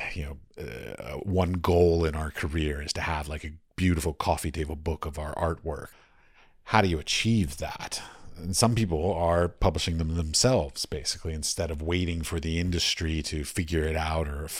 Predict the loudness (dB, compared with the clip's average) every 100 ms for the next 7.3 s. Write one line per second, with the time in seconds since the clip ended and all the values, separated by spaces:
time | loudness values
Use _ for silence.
0 | -6 -4 -4 0 0 0 0 -2 0 2
1 | 2 2 -4 -4 -2 -2 -2 -6 -8 -4
2 | 0 2 2 -2 -2 -4 -4 0 2 2
3 | 0 2 2 2 -2 -4 -4 -4 -2 -2
4 | -4 -8 -8 -8 -8 -8 -10 -10 -8 -8
5 | -8 -10 -10 -10 -10 -8 -8 -8 -8 0
6 | 2 4 2 -2 -4 -14 -6 2 6 6
7 | 4 2 -2